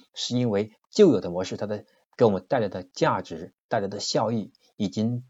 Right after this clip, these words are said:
不足以支撑企业现在的发展，所以我们要创新。第二个就是黑洞效应。黑洞效应呢，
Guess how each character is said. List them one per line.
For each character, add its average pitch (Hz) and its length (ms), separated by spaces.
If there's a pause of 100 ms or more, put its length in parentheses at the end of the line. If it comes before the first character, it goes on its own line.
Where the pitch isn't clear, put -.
(200)
不 160 140
足 117 280
以 127 120
支 - 160
撑 110 220
企 101 220
业 90 80
现 123 140
在 107 60
的 95 80
发 110 180
展， 90 220 (260)
所 - 200
以 107 80
我 87 60
们 82 120
要 90 60
创 101 220
新。 95 260 (220)
第 190 80
二 170 80
个 117 80
就 151 80
是 - 80
黑 120 120
洞 120 140
效 98 160
应。 87 160 (640)
黑 170 120
洞 170 140
效 139 160
应 127 160
呢， 117 200